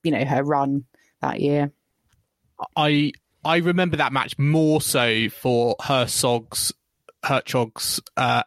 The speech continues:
Speaker 2: lack of killer instinct. I remember her, I think she got, I, she, I remember she got really tight, and I remember her serves,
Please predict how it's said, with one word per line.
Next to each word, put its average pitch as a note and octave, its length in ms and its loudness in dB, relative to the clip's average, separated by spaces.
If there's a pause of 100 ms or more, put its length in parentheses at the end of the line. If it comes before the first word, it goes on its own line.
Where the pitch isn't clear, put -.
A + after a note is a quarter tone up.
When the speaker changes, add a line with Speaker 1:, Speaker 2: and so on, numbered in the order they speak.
Speaker 2:
lack C#3+ 320 0
of C#3 120 -2
killer C3+ 260 0
instinct. B2+ 540 -2
I D3 80 2
remember E3 480 2
her, D#3 280 2 (380)
I G#4+ 80 0
think A3 220 -2
she B3+ 180 2
got, - 400 -2
I, D#3 80 2
she, G#3 320 2
I E3+ 120 2
remember F#3 640 2
she - 220 0
got D3 180 0
really D3+ 440 2
tight, C3 320 0
and A#2+ 100 0
I B2 40 2
remember C3+ 300 0
her C3+ 120 0
serves, A#2 720 0